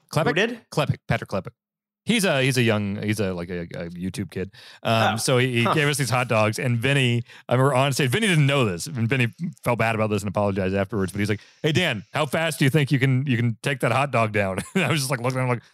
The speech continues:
Speaker 1: "Not fast at all, Vinny." <laughs> Like, like, I'm, my two biggest, like, like, public speaking is such a huge fear of mine, and I also just can't swallow stuff fast at all. I'm like, "This is the
Speaker 2: <laughs>
Speaker 1: worst possible scenario for me."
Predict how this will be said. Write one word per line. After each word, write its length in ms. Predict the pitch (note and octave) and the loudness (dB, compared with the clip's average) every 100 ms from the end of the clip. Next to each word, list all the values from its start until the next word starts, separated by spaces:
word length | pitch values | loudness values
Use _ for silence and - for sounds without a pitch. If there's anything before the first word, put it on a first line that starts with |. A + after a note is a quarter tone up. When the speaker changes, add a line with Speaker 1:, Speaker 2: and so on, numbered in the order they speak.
| - | -14
Speaker 1:
"Not 460 | C3+ C3 B3+ E4 E4 | -6 0 2 0 0
fast 460 | A3 D#4+ F#4 - | 0 2 0 2
at 80 | F4 | 4
all, 380 | F4 G#4 A4 F#4+ | 6 8 8 6
Vinny." 420 | B3+ C4 F4+ - - | 4 2 2 -2 -6
<laughs> 100 | - | -10
Like, 240 | G3 - - _ _ C#4 D4 - | -10 -10 -20 _ _ -12 -6 -4
like, 160 | - - | -4 -4
I'm, 120 | C4 - - | -4 -6 -4
my 120 | C4 | -4
two 200 | E3 C4 | -2 -2
biggest, 320 | A#3 A#3 G#3+ | 0 0 0
like, 160 | G#3 F3+ F3 G#3+ F3+ | -2 -2 -6 -10 -2
like, 160 | F3+ | 0
public 260 | D3+ G3 A3 | 2 2 0
speaking 320 | - F#3 F#3 | 2 0 2
is 80 | E3+ | 2
such 140 | F#3 D#3+ | 2 4
a 20 | |
huge 240 | D3 E3 | 4 2
fear 260 | C#3 D3 D3 | 2 4 4
of 80 | B2 | 4
mine, 300 | A2+ A2+ A2 - C#3+ | 2 2 0 -6 -4
and 80 | C#3+ | -2
I 80 | |
also 260 | D3+ D3+ E3 | 2 2 2
just 200 | C3+ B2 | 2 0
can't 260 | - C#3 C3 | 0 0 0
swallow 340 | B2 B2 A#2+ | 2 4 2
stuff 260 | A#2 A#2+ - | 2 0 0
fast 260 | A2 G#2+ | 0 0
at 60 | A2+ | 2
all. 140 | A2 | 2
I'm 40 | A2 | 2
like, 120 | A2+ | 0
"This 180 | - - | 0 2
is 160 | G#3 | 0
the 140 | D3 F#3+ | 2 2
Speaker 2:
<laughs> 20 | |
Speaker 1:
worst 300 | G3 C4+ - | 2 0 -2
possible 400 | B3 C4 F#3+ F#4+ | -2 0 0 -2
scenario 460 | C4 - G4 F4 F3 | -2 -2 -2 -2 -4
for 180 | B2+ C3+ | -8 -12
me." 200 | G#2+ | -14